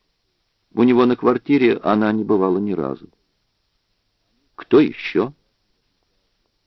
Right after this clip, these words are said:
Артист фарса Дарьяловский. Он ведь уж был у вас на допросе. Отношения по сцене роднят,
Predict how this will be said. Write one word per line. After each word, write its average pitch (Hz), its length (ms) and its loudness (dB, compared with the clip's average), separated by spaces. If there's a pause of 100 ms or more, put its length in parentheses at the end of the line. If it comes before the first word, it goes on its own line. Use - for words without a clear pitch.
(460)
Артист 123 540 -4
фарса 143 600 -2 (280)
Дарьяловский. 101 960 0 (720)
Он 120 200 2
ведь 127 160 -2
уж 123 160 -4
был 127 280 2
у 73 40 0
вас 73 240 -4
на 85 100 -4
допросе. 85 540 -4 (960)
Отношения 135 760 -2
по - 220 -4
сцене 147 440 -4
роднят, 113 480 -2